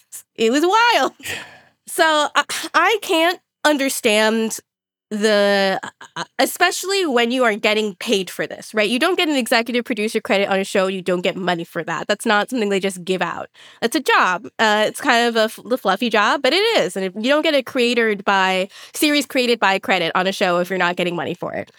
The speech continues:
Speaker 1: Why, why is he trying to ruin his own bag? <laughs> Like, why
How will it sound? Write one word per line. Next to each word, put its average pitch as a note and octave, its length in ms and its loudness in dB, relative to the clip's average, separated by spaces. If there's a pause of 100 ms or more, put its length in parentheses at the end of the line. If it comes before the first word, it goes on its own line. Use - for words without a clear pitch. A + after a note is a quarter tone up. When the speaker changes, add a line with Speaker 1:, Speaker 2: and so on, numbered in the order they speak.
(240)
Speaker 1:
Why, G#4 540 2
why F4 320 0
is C#5+ 80 -6
he D5 80 -14
trying A4 280 -4
to F#4 60 0
ruin D4 280 0
his D#4 160 0
own A#3 220 2
bag? F3 460 0 (120)
<laughs> C4+ 80 -2 (580)
Like, F4 180 0
why D4+ 180 4